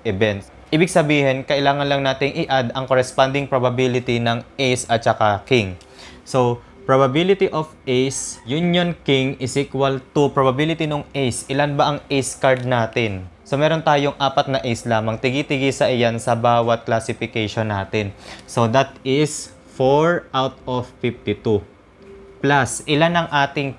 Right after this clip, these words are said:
king na card? So, meron din tayong apat na king. That is, apat din sa, ah, apat na classification. So, meron tayong four out of fifty-two, which is equal to eight over fifty-two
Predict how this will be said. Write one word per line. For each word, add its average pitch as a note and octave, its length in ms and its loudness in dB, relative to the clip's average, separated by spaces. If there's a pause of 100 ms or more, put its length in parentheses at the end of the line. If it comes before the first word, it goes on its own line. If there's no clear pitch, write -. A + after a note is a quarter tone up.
king C#3 240 0
na B2+ 80 0
card? B2 320 0 (720)
So, D3 160 -2
meron D#3 240 2
din D3+ 160 0
tayong C#3+ 480 2
apat C#3 480 -2
na B2 480 -2
king. B2 320 0
That A#2 160 0
is, C3+ 240 -6
apat C3+ 320 0
din B2+ 240 -2
sa, A#2+ 400 2 (320)
ah, B2 320 0
apat C#3 160 -2
na C3+ 80 0
classification. C3 960 0
So, B2+ 160 -4
meron B2 240 -2
tayong A#2 320 -2
four C3 320 0
out B2 320 -4
of A#2+ 320 -6
fifty-two, C#3+ 480 -2
which B2 240 -2
is - 160 -6
equal B2 400 -2 (160)
to D3 160 0 (480)
eight F3 480 2
over C#3+ 400 0
fifty-two C#3+ 880 -2